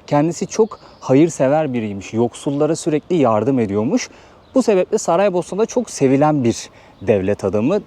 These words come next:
bir kişi kendisi. Başka bir rivayete göre de şehir kurulduktan sonra isim arayışına girilmiş. Bir gün rüyasında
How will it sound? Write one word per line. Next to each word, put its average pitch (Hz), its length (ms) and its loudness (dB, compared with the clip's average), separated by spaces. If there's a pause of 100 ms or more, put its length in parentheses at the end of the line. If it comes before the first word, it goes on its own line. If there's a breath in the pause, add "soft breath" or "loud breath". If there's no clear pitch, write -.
(120)
bir 101 220 -4
kişi - 520 -2
kendisi. 98 640 0 (180)
Başka 123 420 0
bir 247 140 2
rivayete 190 460 2
göre 185 320 4
de 277 240 2 (320)
şehir 220 300 2
kurulduktan 226 680 0
sonra 220 380 0 (120)
isim 165 380 2 (100)
arayışına 113 480 2
girilmiş. 107 600 0 (160)
Bir 285 60 6
gün 254 240 2 (400 loud breath)
rüyasında 202 840 2